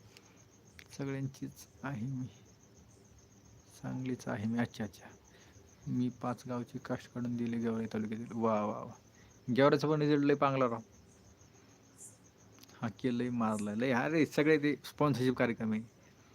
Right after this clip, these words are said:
सगळ्याला एक विनंती आहे, माझं प्लीज आपलं चॅनेल सबस्क्राईब करा आणि जास्तीत जास्त बांधवांपर्यंत आपले व्हिडिओ शेअर करा.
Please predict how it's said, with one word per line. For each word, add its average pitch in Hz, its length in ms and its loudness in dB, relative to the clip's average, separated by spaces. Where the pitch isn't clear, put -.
सगळ्याला 139 300 6
एक 127 80 2
विनंती 127 440 4
आहे, 127 100 6
माझं 131 220 2
प्लीज 131 300 2
आपलं 110 160 2
चॅनेल 120 220 0
सबस्क्राईब 113 400 0
करा 117 240 -2
आणि 117 160 0
जास्तीत - 240 -6
जास्त 131 220 0
बांधवांपर्यंत 113 380 0
आपले 110 180 -4
व्हिडिओ 104 180 0
शेअर 113 200 0
करा. 98 200 -8